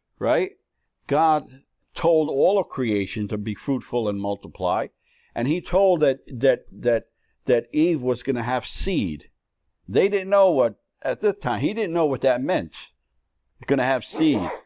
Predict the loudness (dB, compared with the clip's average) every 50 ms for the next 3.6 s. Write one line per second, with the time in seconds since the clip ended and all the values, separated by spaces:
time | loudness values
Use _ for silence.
0 | _ _ _ -4 -2 0 2 2 2 2 2 2 2 2 2 2 2 2 2 -2
1 | -2 -2 -2 -2 -2 -2 -4 -4 -2 0 0 0 0 -2 -2 0 0 -4 -6 -6
2 | -4 -2 -2 -2 -2 -2 -2 -4 -4 -4 -6 -4 -2 -2 -4 -4 -4 -4 -4 -4
3 | -2 -2 -2 0 0 -2 -2 -2 -2 -4 -4 -4